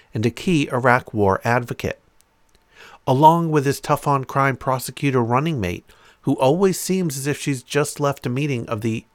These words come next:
Aetna Board of Directors, where massive hikes in deductibles were approved.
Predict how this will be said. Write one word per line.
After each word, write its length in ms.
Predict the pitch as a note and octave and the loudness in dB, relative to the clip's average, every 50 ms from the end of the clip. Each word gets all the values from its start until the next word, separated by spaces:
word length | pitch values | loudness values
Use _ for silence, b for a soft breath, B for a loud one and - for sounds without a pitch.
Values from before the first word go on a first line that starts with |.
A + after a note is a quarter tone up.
| _ | _
Aetna 300 | - D3 D3 - C#3+ B2+ | -6 -6 -4 -4 -4 -6
Board 280 | A2 G2+ A#2+ B2+ C3 B2 | -4 -2 -2 0 0 -2
of 120 | A#2 G#2+ | -2 -4
Directors, 760 | - A2 G2 A2+ B2 - - - E2 C#2+ - - - - - - B B B B B B B B B | -4 -2 0 0 0 0 -4 -10 -10 -10 -10 -12 -14 -16 -18 -20 B B B B B B B B B
where 140 | A2 G#2+ G2+ | -2 0 0
massive 480 | G#2 G#2+ A2+ A#2+ B2+ - - C3 G#2+ | 0 0 0 0 0 -2 -4 -6 -6
hikes 340 | - - C#3 C#3 - - - | -4 -2 -2 -2 -4 -6 -8
in 140 | A2 F#2+ F2+ | -6 -6 -6
deductibles 720 | F#2+ - A#2+ C#3+ D3 - - F2+ F2 E2+ E2+ F#2 - - | -2 0 0 0 0 -2 -6 -6 -6 -6 -8 -8 -8 -6
were 160 | G2 F#2+ - | -4 -4 -4
approved. 720 | - G#2 - - C#3 C#3 C3+ A#2+ G#2 F#2 F2+ - _ - | -6 -8 -8 -6 -4 -2 -2 -4 -4 -8 -10 -16 _ -20